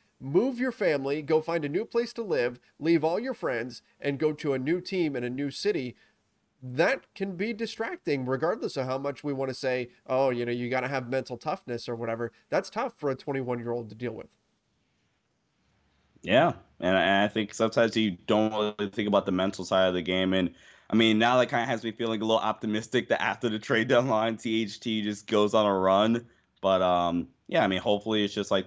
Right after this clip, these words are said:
Speaker 2: a little bit of a mental side of the game and mental block. But I'm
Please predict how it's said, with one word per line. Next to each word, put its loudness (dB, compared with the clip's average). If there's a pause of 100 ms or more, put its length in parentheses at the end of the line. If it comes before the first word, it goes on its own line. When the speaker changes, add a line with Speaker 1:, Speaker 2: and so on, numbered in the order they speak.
Speaker 2:
a -6
little 2
bit 4
of 0
a 0
mental -4
side 2
of 2
the 2
game 2
and 0
mental 0
block. 2
But 0 (260)
I'm 4